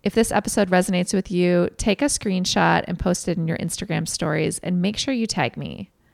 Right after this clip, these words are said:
I want to hear about what you're working on. Next week, I'm gonna be opening up enrollment for a workshop on decluttering the toys. So if you could use some inspiration and strategy in that department, I'd love to have you join us.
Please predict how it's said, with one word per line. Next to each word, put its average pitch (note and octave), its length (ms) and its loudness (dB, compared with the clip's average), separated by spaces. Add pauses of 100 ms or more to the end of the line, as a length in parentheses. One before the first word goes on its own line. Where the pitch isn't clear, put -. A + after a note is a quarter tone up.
(500)
I F3 80 2
want G3 140 4
to G3+ 40 4
hear G#3+ 140 4
about F3+ 240 4
what E3+ 160 0
you're D#3+ 120 0
working A#2 360 -4
on. E2 300 -8 (600)
Next G3 280 0
week, F#3+ 140 2
I'm F3 100 0
gonna F3 180 0
be E3+ 180 0
opening E3+ 400 0
up D#3+ 220 -2
enrollment E3 580 0
for E3+ 440 2
a E3+ 140 0
workshop E3+ 680 0
on E3+ 260 0
decluttering F3 600 2
the E3+ 80 0
toys. E3+ 760 -2 (500)
So - 200 0
if F3+ 160 0
you F3+ 100 0
could F#3 160 -2
use B3 540 -2
some F#3+ 340 0
inspiration F3 760 0
and E3 220 -4
strategy E3 580 0
in E3 180 -4
that E3 180 -4
department, F3+ 420 -4
I'd E3+ 160 -2
love D#3+ 140 -4
to G3 100 -4
have E3+ 140 -2
you D#3 80 -4
join D3+ 240 -2
us. - 420 -10